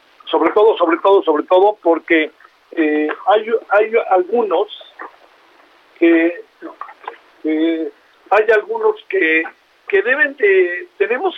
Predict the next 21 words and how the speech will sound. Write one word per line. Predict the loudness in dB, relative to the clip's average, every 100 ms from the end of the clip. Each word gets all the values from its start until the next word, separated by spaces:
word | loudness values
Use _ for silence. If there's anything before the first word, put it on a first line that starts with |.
| -4
que, | 0 2 2 -2 _ _ _ _ -4
que | -2
mirarlos | 0 2 2 2 0 2 2 0 -8 -6
con | -2 -2 -4 0
todo | 2 4 2
este | 0 -2
proceso, | 0 0 0 2 0 2 2 0 -2 _ _ _ _ _ _
eh, | 2 4 4 4 2
de | 2
lo | 0 0
que | 2
pueden | 2 2 2
trascender. | 0 2 0 0 0
Mire, | 0 2 2
el | 0
tema | -2 0 2
del | 2
espionaje, | 0 -2 -2 0 0 -2
para | 0 -2
decirlo | -2 -4 0
claro | 0 -2